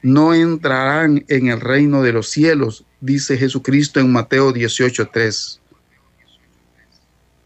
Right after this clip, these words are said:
"Antes, si no os arrepentís,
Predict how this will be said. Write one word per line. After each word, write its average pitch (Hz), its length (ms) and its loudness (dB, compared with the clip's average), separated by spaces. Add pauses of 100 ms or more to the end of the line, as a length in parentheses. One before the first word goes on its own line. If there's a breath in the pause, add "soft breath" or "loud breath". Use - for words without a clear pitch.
(280)
"Antes, 139 540 0
si 127 200 -4
no 131 420 2
os 131 160 -2
arrepentís, 120 1120 -6